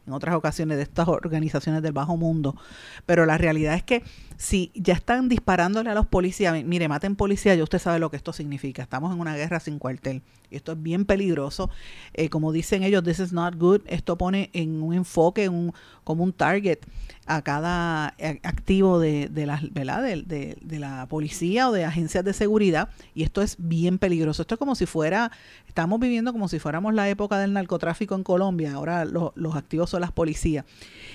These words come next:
y también los políticos. Y yo quiero aquí recordar a, a la, al comisionado de la policía,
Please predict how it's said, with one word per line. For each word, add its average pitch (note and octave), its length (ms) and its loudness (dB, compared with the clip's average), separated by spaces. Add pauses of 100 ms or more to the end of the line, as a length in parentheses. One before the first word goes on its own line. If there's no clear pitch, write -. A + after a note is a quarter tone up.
(100)
y A#3 100 2
también F3 300 4
los F3+ 120 4
políticos. E3 560 0
Y D#3 40 -2
yo D3 120 -2
quiero E3+ 160 0
aquí G#3+ 160 0
recordar F3 600 2 (1000)
a, D#3 540 -2
a D#3+ 140 -4
la, C#3 180 -6
al E3+ 180 -6
comisionado E3 440 2
de F3 40 4
la F#3+ 120 2
policía, F#3+ 560 4